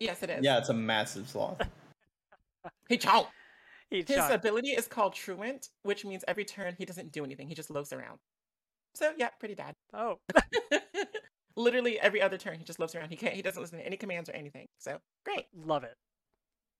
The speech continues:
Speaker 1: Uh, but Team Star, um, their leader is Mela, and oh my gosh. Hello.
Speaker 3: Hello.
Speaker 1: Hello, Mela.
Speaker 3: Hello,
Speaker 1: Like,
Speaker 3: Mela.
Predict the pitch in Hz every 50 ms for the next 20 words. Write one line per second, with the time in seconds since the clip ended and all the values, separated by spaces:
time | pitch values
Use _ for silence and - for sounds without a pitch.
0 | _ _ - 196 190 190 180 - 190 - - - 294 277 285 294 - 226 185 165
1 | 160 160 175 196 _ _ _ - 170 165 165 160 160 160 - 214 233 247 233 214
2 | 196 - - 165 151 156 147 143 160 208 226 190 139 135 147 170 _ _ _ -
3 | 143 139 - - 165 208 254 214 160 180 175 - 127 - - - - - _ _
4 | _ _ _ _ _ _ _ _ _ _ _ _ _ _ _ - - _ _ _
5 | _ _ _ _ _ _ _ _ _ _ _ - 175 175 202 196 131 - - -
6 | _ _ _ _ _ _ _ _ _ _ _ _ - - 208 233 190 139 135 -
7 | _ _ _ _ _ _ _ _ _ - 214 220 233 180 180 - 147 127 78 -
8 | - _ _ _ _ _ _ _ _ _ - 139 - 196 202 - 147 127 127 135